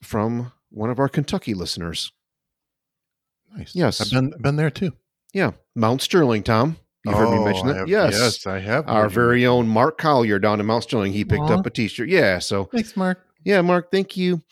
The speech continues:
Speaker 1: So we sent that out, and I'm like, "Hey, I know that name." So very good.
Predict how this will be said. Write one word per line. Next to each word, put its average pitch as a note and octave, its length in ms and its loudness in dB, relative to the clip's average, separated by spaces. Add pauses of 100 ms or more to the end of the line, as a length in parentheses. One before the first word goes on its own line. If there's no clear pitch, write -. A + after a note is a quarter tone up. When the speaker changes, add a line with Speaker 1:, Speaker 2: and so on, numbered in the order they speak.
(220)
Speaker 1:
So G2+ 220 -2
we G#2 100 0
sent A2+ 240 -2
that A2+ 160 2
out, G#2+ 300 2
and G#2 120 -6
I'm G2+ 140 -4
like, A2 140 -4
"Hey, - 200 0
I D#3 60 0
know F3+ 160 -2
that F#2+ 140 0
name." A2 240 -4 (380)
So C3 360 0 (320)
very D3 220 4
good. A2+ 280 -2